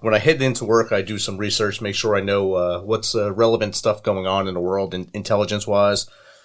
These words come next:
so I can analyze, and, and that way I'm producing them, uh, per-,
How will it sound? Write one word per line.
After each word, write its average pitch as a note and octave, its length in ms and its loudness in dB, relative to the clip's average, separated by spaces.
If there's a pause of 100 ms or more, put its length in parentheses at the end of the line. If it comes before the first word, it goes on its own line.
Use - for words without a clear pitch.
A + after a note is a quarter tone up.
(100)
so F#2+ 140 -2
I F#2 60 2
can F#2 120 -2
analyze, G2 600 4
and, E2 340 -8 (300)
and G#2 160 0
that A2 100 2
way G#2 160 4
I'm G2 80 2
producing G2+ 580 0
them, G2 280 2
uh, F2+ 200 2 (180)
per-, G#2 260 -4